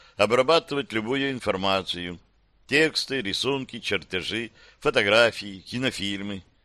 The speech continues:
музыку. Можно иметь в портфеле даже не полную британскую энциклопедию, а целую библиотеку вашего конгресса,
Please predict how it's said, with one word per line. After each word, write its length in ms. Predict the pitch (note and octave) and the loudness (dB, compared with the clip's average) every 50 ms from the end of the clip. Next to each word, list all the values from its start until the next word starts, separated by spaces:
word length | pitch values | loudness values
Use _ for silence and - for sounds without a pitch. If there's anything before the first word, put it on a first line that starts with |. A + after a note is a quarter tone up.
| _ | _
музыку. 560 | B2 D#3 F3 E3+ C#3+ C3+ D3 B2+ C3 B2 A#2+ - _ _ _ _ _ _ _ _ _ _ _ _ | -2 0 2 2 2 0 -4 -6 -8 -10 -12 -12 _ _ _ _ _ _ _ _ _ _ _ _
Можно 420 | - F#2+ A#2+ D3+ D#3 C#3+ D3+ C3+ B2 | 2 6 6 6 6 6 2 2 2
иметь 240 | A2+ B2 C#3+ C#3+ | 2 2 0 -2
в 40 | - | -2
портфеле 500 | - - G2+ F2 - - A#2 C3 B2+ A2+ | -2 -2 -2 -2 -2 0 0 0 0 2
даже 260 | F#2+ G#2+ A2 F#2 G#2+ | 2 2 2 2 0
не 100 | G#2 G2+ | -2 -2
полную 540 | F#2 - G#2+ C3 C#3 C#3 C3+ B2 A2+ G#2 G2 - - - _ - | -2 0 2 2 2 2 2 0 0 0 -2 -4 -10 -20 _ -4
британскую 760 | F#2+ G2 E2+ - A2+ A#2+ B2+ C3 - - - B2 A#2+ A#2+ - G#2 | -4 -4 0 4 4 4 4 4 -2 -6 -6 -6 -6 -2 -2 -2
энциклопедию, 1040 | A2 G#2+ - - A2 - A2 A2+ G2 - F#2 F#2+ F#2 F2+ E2+ F#2 F#2+ F#2 F#2 E2 - _ _ _ _ _ _ _ _ _ | -2 -2 -4 -6 -8 -2 -4 -4 -2 0 0 -2 0 -2 -4 -8 -6 -6 -6 -8 -10 _ _ _ _ _ _ _ _ _
а 240 | - G#2+ G2 E2 - - | 6 6 6 6 2 0
целую 560 | - - A2+ A2+ A2+ A#2+ C3+ C#3+ C#3+ C#3 C#3 | 2 2 4 4 4 4 2 2 0 -2 -2
библиотеку 680 | A#2+ A#2 A2 G2+ G2+ G2+ F2 - A#2 B2 A#2 - A#2 G#2 | -2 -2 -2 2 0 0 0 0 -2 -2 -2 -4 -4 2
вашего 380 | F#2+ G2+ G#2 - - G2+ G2+ | 4 4 4 4 2 -2 -2
конгресса, 760 | F#2 - G#2 G#2+ G2 E2+ E2+ F2 E2+ D#2+ - - - B2+ - | -2 -2 -4 -4 -2 -2 -2 -2 -2 -2 -4 -4 -4 -4 -4